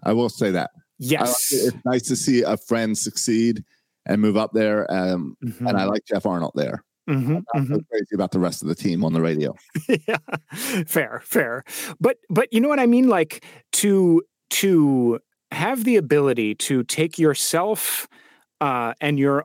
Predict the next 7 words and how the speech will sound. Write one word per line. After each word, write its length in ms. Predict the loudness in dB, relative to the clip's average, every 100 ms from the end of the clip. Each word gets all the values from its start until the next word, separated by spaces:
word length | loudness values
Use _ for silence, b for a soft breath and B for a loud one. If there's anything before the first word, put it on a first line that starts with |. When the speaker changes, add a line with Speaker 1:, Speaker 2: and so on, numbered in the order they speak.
| 0
Speaker 2:
own 400 | 0 2 2 2
desire 680 | 0 0 0 0 2 0 0
to, 760 | -2 0 2 2 2 0 -4 -6 -6
um, 500 | -4 -4 -8 -12 -16 _ -6
you 100 | -6
know, 320 | -6 -10 -16 b b b -10
put 180 | -2 -2